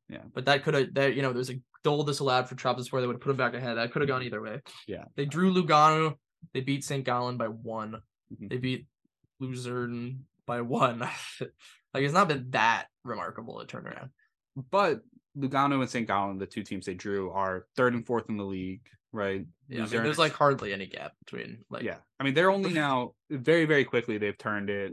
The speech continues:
Speaker 1: around and are only five points off of the Champions League spot in second.
Speaker 2: Uh-huh.
Speaker 1: And then, you know, they
Speaker 2: There's
Speaker 1: have to
Speaker 2: only
Speaker 1: get it
Speaker 2: twelve points between second and tenth of the
Speaker 1: Yeah.
Speaker 2: league, which is the whole,
Speaker 1: But I think
Speaker 2: the, the entire league. So.
Speaker 1: I'm trying to remember how the Swiss league works, and I'm pretty sure it splits in half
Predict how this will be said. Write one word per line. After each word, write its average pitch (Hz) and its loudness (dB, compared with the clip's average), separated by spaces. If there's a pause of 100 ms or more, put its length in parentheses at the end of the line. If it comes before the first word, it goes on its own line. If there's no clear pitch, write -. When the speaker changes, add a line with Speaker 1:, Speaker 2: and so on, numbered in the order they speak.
(120)
Speaker 1:
around 98 -2
and 98 -8
are 98 -4
only 98 -8
five 104 2
points 101 -8
off 90 -4
of 95 -8
the 92 -8 (180)
Champions 95 -4
League 90 -8
spot 87 -6 (100)
in 101 -10
second. 80 -8 (100)
Speaker 2:
Uh-huh. 120 -10 (420)
Speaker 1:
And 127 0
then, 120 2 (120)
you 120 -6
know, 98 -10
they 107 -2
Speaker 2:
There's 107 -2
Speaker 1:
have 120 4
to 165 4
Speaker 2:
only 170 6
Speaker 1:
get 113 4
it 110 -4
Speaker 2:
twelve 151 4
points 131 -2
between 123 -6
second 117 -6
and 104 -12
tenth 92 -14
of - -18
the - -18
Speaker 1:
Yeah. 92 -6
Speaker 2:
league, - -14
which 127 -10
is 120 -12
the - -12
whole, 123 -4
Speaker 1:
But 135 2
I 131 4
think 131 -2
Speaker 2:
the, 160 -20
the 147 -4
entire 127 -4
league. - -12
So. - -16
Speaker 1:
I'm - -18
trying 147 4
to - 4
remember 127 4
how 113 2
the 104 -2
Swiss - -8
league 101 -6
works, 95 -6
and 98 -8
I'm 92 -10
pretty 139 2
sure 123 0
it 101 -4
splits - -4
in 104 -4
half 98 -4